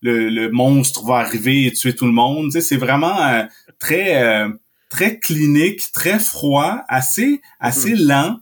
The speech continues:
Speaker 1: assez, euh, c'est ça, c'est pas, c'est pas un thriller, là.
Speaker 2: Non, non, ben, c'est assez contemplatif, effectivement.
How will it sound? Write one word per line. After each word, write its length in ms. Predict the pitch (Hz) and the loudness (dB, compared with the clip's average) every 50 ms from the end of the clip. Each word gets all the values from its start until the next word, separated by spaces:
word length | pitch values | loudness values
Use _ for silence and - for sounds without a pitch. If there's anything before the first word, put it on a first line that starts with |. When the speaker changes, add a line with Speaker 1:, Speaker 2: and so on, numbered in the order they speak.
| _ _ _ _ _ | _ _ _ _ _
Speaker 1:
assez, 540 | - 127 127 131 - - - 170 190 196 180 | -6 -4 -4 -2 -2 0 0 0 2 2 2
euh, 400 | 165 143 131 123 120 117 113 104 127 - _ _ _ _ _ _ _ _ _ _ _ _ _ | 2 2 2 2 2 2 0 -2 -4 -8 _ _ _ _ _ _ _ _ _ _ _ _ _
c'est 220 | - - - 143 | -10 -6 -2 0
ça, 180 | 135 - 147 131 | 2 2 2 0
c'est 200 | - - 127 135 | 0 -2 -4 -2
pas, 360 | - 175 180 160 143 120 117 | 0 2 2 4 2 2 0
c'est 100 | - - | -2 -2
pas 120 | - 180 | -2 0
un 40 | 185 | 0
thriller, 460 | - - 147 135 127 120 104 95 117 117 123 | 0 0 0 0 2 2 0 -2 -4 -8 -12
là. 60 | 127 127 - _ _ _ _ _ _ _ _ _ - | -14 -18 -20 _ _ _ _ _ _ _ _ _ -6
Speaker 2:
Non, 140 | 139 135 131 | -4 -2 0
non, 220 | 139 143 143 135 | 0 0 0 0
ben, 100 | 131 131 | 0 -2
c'est 140 | - - 180 | 0 0 0
assez 200 | 160 156 - 240 | 0 0 0 -2
contemplatif, 760 | 208 - 170 156 160 147 139 - - 120 113 - - 170 156 - | -2 -2 -2 0 0 0 0 0 0 -2 0 0 -2 -2 -2 -4
effectivement. 580 | 131 139 117 101 - - 123 107 107 127 147 | -6 -8 -8 -8 -8 -8 -8 -6 -4 -4 -4